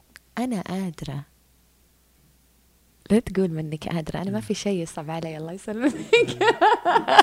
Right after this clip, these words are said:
Speaker 1: <laughs> بس أنا اتخذت قرار.
Speaker 2: هالقلب، هالقلب ممكن يساع رجل تاني؟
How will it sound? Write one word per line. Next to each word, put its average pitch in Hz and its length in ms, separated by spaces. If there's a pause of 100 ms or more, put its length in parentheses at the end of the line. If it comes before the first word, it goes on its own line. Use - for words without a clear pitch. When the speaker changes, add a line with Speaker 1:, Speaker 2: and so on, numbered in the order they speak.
Speaker 1:
<laughs> 466 800
بس 190 280
أنا 262 200
اتخذت 254 480
قرار. 214 500 (960)
Speaker 2:
هالقلب، 151 680 (1040)
هالقلب 131 580
ممكن 151 340
يساع 127 560 (1200)
رجل 113 280
تاني؟ 120 380